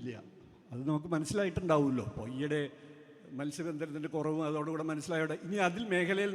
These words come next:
നിന്നാൽ വലിയ ഗുണമൊന്നുമില്ല. വേറെ മേഖലയിൽ വല്ല കാശ് വല്ലതും കിട്ടുന്നുണ്ടെങ്കിൽ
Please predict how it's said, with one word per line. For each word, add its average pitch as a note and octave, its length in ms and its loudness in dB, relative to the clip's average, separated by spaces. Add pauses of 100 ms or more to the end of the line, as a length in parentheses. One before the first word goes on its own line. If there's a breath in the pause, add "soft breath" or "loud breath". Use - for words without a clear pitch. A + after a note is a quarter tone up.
നിന്നാൽ F3 260 0 (100)
വലിയ D#3 280 0 (100)
ഗുണമൊന്നുമില്ല. C#3+ 600 0 (680 loud breath)
വേറെ A#3+ 300 8
മേഖലയിൽ G#3+ 420 10
വല്ല G3+ 120 10 (100)
കാശ് F3+ 240 8
വല്ലതും F3+ 280 8
കിട്ടുന്നുണ്ടെങ്കിൽ D#3 600 4